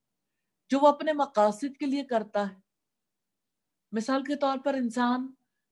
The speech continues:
नफा हासिल करने की कोशिश करता है, किसी चीज की हिफाजत की कोशिश करता है, किसी आने वाली तकलीफ से बचने की कोशिश करता है, बीमारी होने पर इलाज करवाने की कोशिश करता है।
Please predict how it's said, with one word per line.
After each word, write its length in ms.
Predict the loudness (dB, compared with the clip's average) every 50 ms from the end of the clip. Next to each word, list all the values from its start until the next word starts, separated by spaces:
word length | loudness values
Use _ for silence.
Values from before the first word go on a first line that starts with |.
| _ -2
नफा 280 | -2 -2 0 0 0
हासिल 320 | 0 0 0 -2 -4 -4 -2
करने 320 | -2 -2 0 0 0 0
की 120 | -2 -4
कोशिश 420 | 0 2 4 4 4 2 -2 -6 0
करता 420 | 2 2 2 4 4 4 4 4
है, 80 | 2 0 -6 _ _ _ _ _ _ _ _ _
किसी 240 | -2 0 0 0 -2
चीज 360 | 0 2 2 2 2 0 -4
की 140 | -2 2 4
हिफाजत 540 | 4 4 4 4 4 4 6 4 0 -2 -2
की 80 | -4 -4
कोशिश 400 | -2 -2 -2 -2 -2 -2 -6 -2
करता 380 | 0 2 2 2 2 0 -2
है, 220 | -2 -2 -6 -12 _ _ _ _ _ _ _ _ _ _ _ -2
किसी 240 | -2 2 4 6 6
आने 260 | 8 8 6 6 4
वाली 280 | 4 2 2 2 0 -4
तकलीफ 480 | -4 -6 -6 -4 -4 -2 -2 -2 -4
से 160 | -4 -6 -8
बचने 380 | -4 -2 -2 -2 -2 -4 -6 -6
की 120 | -6 -6
कोशिश 420 | -6 -2 -2 -2 -2 -2 -4 -8 -4
करता 440 | -2 -2 -2 -2 -2 -4 -4 -4 -6
है, 140 | -8 -14 _ _ _ _ _ _ _ _ _ _ _ _ _ _ _ -2
बीमारी 460 | 0 2 4 6 6 6 6 6 4
होने 280 | 4 4 4 2 2 2
पर 280 | 2 2 2 2 2 2
इलाज 420 | 4 6 6 6 6 4 2 -4 -8
करवाने 500 | -6 -4 -4 -4 -2 -4 -4 -4 -6 -8
की 140 | -10 -12
कोशिश 380 | -8 -4 -4 -4 -4 -6 -10 -8
करता 440 | -6 -6 -6 -6 -6 -6 -6 -6 -6
है। 80 | -10